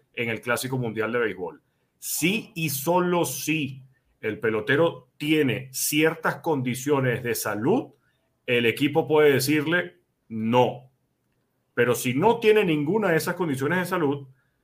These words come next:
el equipo, ese pelotero debe jugar con la selección, a menos que el pelotero, evidentemente, haya otro caso que diga,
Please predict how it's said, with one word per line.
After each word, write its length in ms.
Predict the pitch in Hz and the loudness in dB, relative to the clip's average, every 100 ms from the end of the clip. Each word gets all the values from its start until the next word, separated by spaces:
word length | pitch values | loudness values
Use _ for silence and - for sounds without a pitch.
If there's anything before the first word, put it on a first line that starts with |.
| _ _ - | _ _ -4
el 180 | 123 | 0
equipo, 400 | 113 135 131 131 | 0 2 0 2
ese 220 | 120 139 160 | 2 2 2
pelotero 560 | 175 127 139 165 - | 2 2 2 2 0
debe 420 | 123 117 139 170 180 | -8 4 6 8 6
jugar 460 | 135 123 139 135 | 2 2 2 2
con 260 | 131 156 180 | 2 2 2
la 100 | 170 | 0
selección, 600 | 170 170 - 165 131 - _ _ | 0 -2 2 2 2 -2 _ _
a 120 | - 110 | -2 0
menos 200 | 120 135 | 0 0
que 100 | 170 | 0
el 60 | |
pelotero, 460 | 127 101 123 151 - | 0 0 2 2 0
evidentemente, 680 | 98 95 95 123 123 117 | -6 -8 -4 -2 0 0
haya 280 | 175 107 90 | 0 0 -2
otro 260 | 107 104 135 | -4 -4 -2
caso 240 | 147 131 | -2 -2
que 120 | - | -2
diga, 380 | 113 123 170 131 | 0 0 -2 -4